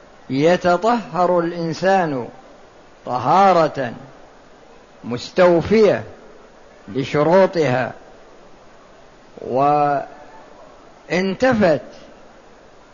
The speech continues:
موانعها، نقول إن هذه الطهارة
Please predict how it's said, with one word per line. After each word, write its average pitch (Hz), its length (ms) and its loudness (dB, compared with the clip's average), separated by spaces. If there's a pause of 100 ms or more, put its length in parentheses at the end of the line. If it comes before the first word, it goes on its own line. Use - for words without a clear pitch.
(180)
موانعها، 180 1300 2 (1300)
نقول 220 880 2 (840)
إن 175 240 0
هذه 185 960 0 (880)
الطهارة 180 880 2